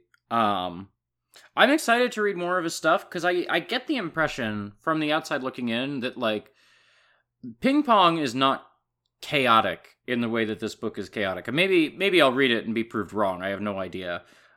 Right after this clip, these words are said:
Um, but I'm like, 'cause this is, um, he did, I just had this up a minute ago. Um,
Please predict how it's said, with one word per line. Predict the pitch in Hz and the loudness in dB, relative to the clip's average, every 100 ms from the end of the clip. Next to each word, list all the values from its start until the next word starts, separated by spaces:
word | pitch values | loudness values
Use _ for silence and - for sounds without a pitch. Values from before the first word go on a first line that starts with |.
| _ | _
Um, | 113 113 98 92 85 - _ _ _ _ | 2 4 4 0 -4 -12 _ _ _ _
but | 151 | 6
I'm | 165 175 | 6 6
like, | 165 151 - _ _ _ _ _ - | 2 -2 -8 _ _ _ _ _ -6
'cause | 185 185 | -4 0
this | 247 240 | 0 2
is, | 208 190 160 | 2 2 0
um, | 147 139 123 113 107 101 _ _ _ _ _ _ | 2 4 4 2 -4 -8 _ _ _ _ _ _
he | 175 165 | -4 0
did, | 185 196 165 - - - - - _ _ 127 | 2 2 -2 -4 -8 -20 -20 -20 _ _ -6
I | 139 | -4
just | 175 202 | -4 -6
had | 135 | -6
this | 110 | -4
up | 107 104 | -8 -8
a | |
minute | 98 101 90 | -10 -10 -12
ago. | 85 80 73 87 _ _ | -14 -14 -14 -16 _ _
Um, | 104 101 92 90 85 85 | -8 -6 -6 -8 -8 -10